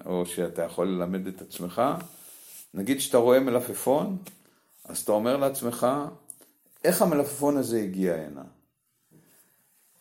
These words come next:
מישהו הביא אותו במשאית לסופר, ומישהו לקח מהארגז ושם בתוך הזה, ואיך הוא הגיע למשאית?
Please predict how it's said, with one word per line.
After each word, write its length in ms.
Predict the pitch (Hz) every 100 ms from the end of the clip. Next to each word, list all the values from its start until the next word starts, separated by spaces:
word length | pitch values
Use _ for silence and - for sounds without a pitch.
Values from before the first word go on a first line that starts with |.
| -
מישהו 1000 | 101 160 180 - 170 170 170 170 170 - - -
הביא 260 | 117 127 170
אותו 480 | 165 - 110 117 117
במשאית 920 | 113 113 - 110 120 139 151 - - - -
לסופר, 1300 | 110 107 98 98 95 90 90 92 - 127 123 127 143 147 - - _ _ _ _ _
ומישהו 640 | 87 110 123 156 - 151 135
לקח 380 | 120 120 120 127
מהארגז 560 | 123 117 120 131 156 117
ושם 400 | 120 123 117 117
בתוך 420 | 107 - 104 -
הזה, 500 | 98 92 87 95 117 156 147 _ _ _ _ _ _ _ -
ואיך 360 | 107 139 160
הוא 100 | 156
הגיע 240 | 139 131 131
למשאית? 840 | 123 123 - 107 139 185 - -